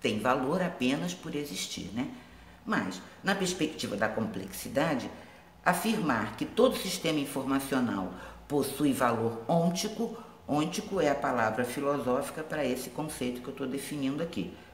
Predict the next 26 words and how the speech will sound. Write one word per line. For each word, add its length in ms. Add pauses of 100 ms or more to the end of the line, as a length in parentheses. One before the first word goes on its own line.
né? 120 (300)
Uma 200
atitude 500
tal 520
em 80
relação 640
ao 320
ente 480 (320)
que 120
o 80
deixe 500
ser 460
por 160
si 180
mesmo, 580 (420)
no 180
que 280
é 400
e 80
como 420
é, 320 (420)
com 200
valor 560 (240)
por 200
existir, 720 (260)
né? 80